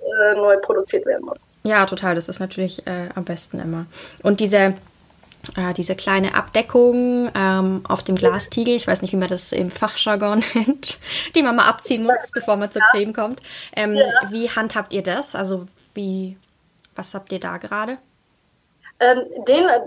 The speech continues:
Speaker 1: da ist der Lieferant dran, wirklich ein anderes Material zu verwenden,
Speaker 2: Mhm.
Speaker 1: aber ich möchte halt nicht wirklich, also ich warte im Prinzip ab, was der Lieferant sagt, weil ich möchte halt auch kein,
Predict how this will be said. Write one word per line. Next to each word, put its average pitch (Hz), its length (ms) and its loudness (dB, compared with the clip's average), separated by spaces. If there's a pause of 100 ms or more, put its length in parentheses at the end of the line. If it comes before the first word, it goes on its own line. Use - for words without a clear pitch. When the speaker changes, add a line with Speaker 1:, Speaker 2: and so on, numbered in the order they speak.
(140)
Speaker 1:
da 254 120 6
ist 277 180 2
der 277 120 6
Lieferant 247 420 2
dran, 247 180 2
wirklich 240 220 -6
ein 262 100 -8
anderes 262 320 0
Material 226 540 2
zu - 140 -16
verwenden, 277 580 2
Speaker 2:
Mhm. 247 60 -2
Speaker 1:
aber 220 180 2
ich - 80 -8
möchte - 260 -16
halt 233 160 -2
nicht 240 200 -8
wirklich, 254 340 -4
also 247 180 0 (260)
ich 226 160 -12
warte 277 240 6
im 269 80 0
Prinzip 262 260 -10
ab, 240 220 0
was 233 200 0
der 226 120 0
Lieferant 220 480 -2
sagt, 240 300 2
weil 220 180 0
ich 220 100 -14
möchte 226 260 -4
halt 220 160 -2
auch - 100 -12 (100)
kein, 220 300 -4